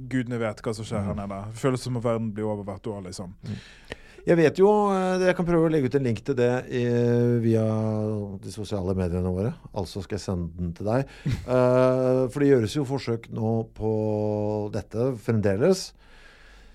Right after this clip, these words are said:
Speaker 2: Eh, for bekymringen er jo at dette skal jo gå i stykker etter hvert, over tid. Vi forvitre på grunn av
Speaker 1: Mm.
Speaker 2: materialet vi har lagret det på.
Speaker 1: Mm.
Speaker 2: Og så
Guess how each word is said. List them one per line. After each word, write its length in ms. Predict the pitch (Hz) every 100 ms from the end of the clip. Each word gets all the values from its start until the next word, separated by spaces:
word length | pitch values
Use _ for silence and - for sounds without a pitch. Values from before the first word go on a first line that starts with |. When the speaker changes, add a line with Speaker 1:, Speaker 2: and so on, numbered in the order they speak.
| - - -
Speaker 2:
Eh, 600 | 160 156 147 143 139 139 135
for 240 | 113 123 139 123
bekymringen 380 | 117 117 113 127
er 140 | 98
jo 80 | 101
at 140 | - -
dette 220 | 110 -
skal 180 | - 104
jo 80 | 101 101 98 107 101
gå 140 | 131 101
i 80 | -
stykker 400 | 123 - 175 90 - - - - - _ -
etter 140 | - 101
hvert, 300 | - - - - - - -
over 160 | 113 101
tid. 300 | - 92 82 - - - -
Vi 220 | 101 104
forvitre 720 | - 98 85 90 - 101 98 - - - 117
på 60 | -
grunn 100 | 87
av 60 | 90
Speaker 1:
Mm. 60 |
Speaker 2:
materialet 560 | 87 98 90 82 90 90 -
vi 80 | -
har 60 | 92
lagret 240 | 92 82 85
det 60 |
på. 180 | 143 226 - _ -
Speaker 1:
Mm. 220 | 139 113 123 117 - - - _ _ _ _
Speaker 2:
Og 140 | - 131
så 160 | -